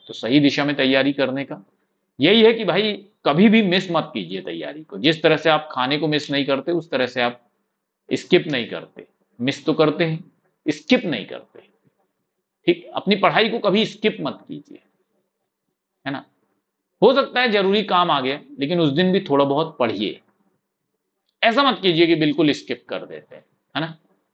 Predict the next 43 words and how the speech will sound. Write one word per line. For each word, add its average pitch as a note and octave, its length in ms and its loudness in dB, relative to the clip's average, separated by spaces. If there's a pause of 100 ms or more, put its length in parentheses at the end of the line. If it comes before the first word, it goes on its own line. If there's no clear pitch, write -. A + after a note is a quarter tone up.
(500)
तो A2 540 -4
लगातार C3+ 460 2
पढ़िए, D#3 380 -4
रोज C#3+ 280 0
पढ़िए, D3 340 2
रिवीजन A#2+ 500 0
करिए, C#3+ 380 0 (500)
फिर G3 100 2
देखिए G#3+ 320 2
ना A3+ 100 0
कैसे D3+ 320 0
नहीं A2+ 160 -4
होता D#2 280 -12
है। - 160 -18 (880)
और - 240 -4
टफ C4+ 160 2
से D#4+ 180 -4
टफ C#4 260 -2
क्वेश्चन B3 340 -2
हो E3+ 100 -2
जाएगा, G#2 440 -2 (200)
बस D#3 180 0
उसको F3 280 0
आपको F3 280 2
अपडेट C3+ 400 0
करना A#2+ 280 -4
है। C3 160 -10 (460)
जो C#3+ 100 2
टॉपिक D3 380 2
वाइज C#3+ 340 4
बुक्स D#3 280 -2
मैंने C#3+ 200 0
आपको B2+ 260 -2
लिखाई G#2+ 360 -6
हैं C3 100 -8
उनके D3+ 280 -4
आगे D#3+ 200 2
ईयर G3+ 240 6
लिख A3 200 0
लीजिए G3+ 380 -2
ढूंढ D#3+ 260 -2
ढूंढ F3 220 -2
के, G#3 80 -8